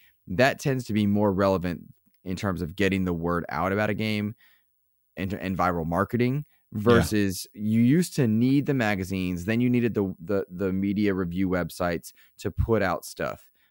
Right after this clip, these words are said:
Speaker 1: Um, I think I G N's trying to battle that and do, they've done a pretty good job with, like, I G N First and stuff like that. But
Speaker 2: Yeah.
Speaker 1: but, but I think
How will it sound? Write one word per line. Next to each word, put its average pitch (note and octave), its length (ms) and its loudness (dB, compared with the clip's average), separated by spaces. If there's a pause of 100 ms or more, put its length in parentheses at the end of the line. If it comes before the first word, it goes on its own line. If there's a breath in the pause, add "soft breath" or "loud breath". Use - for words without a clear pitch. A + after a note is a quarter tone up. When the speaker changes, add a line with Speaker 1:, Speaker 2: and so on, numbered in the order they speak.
(120)
Speaker 1:
Um, F2+ 200 -2
I G#2+ 80 0
think A2+ 160 0
I G2+ 140 4
G F#2+ 200 0
N's F#2 180 -2
trying F#2 200 0
to F2 60 -2
battle F2+ 300 0
that E2+ 260 0
and D#2+ 140 -8
do, E2 340 -6
they've F2+ 160 -6
done C#3+ 140 0
a C#3+ 40 -2
pretty C#3 180 -2
good G2+ 120 0
job G#2+ 180 4
with, F2+ 120 -4
like, E2+ 120 -4
I F#2 120 2
G F2 200 -2
N E2 120 -4
First G#2+ 560 0
and F2+ 120 -6
stuff - 220 -6
like E2+ 160 -8
that. F#2+ 300 -2 (360 soft breath)
But A2 260 4
Speaker 2:
Yeah. G2 240 4 (760)
Speaker 1:
but, B2 180 4
but A2 360 2
I A#2 60 6
think A#2 200 2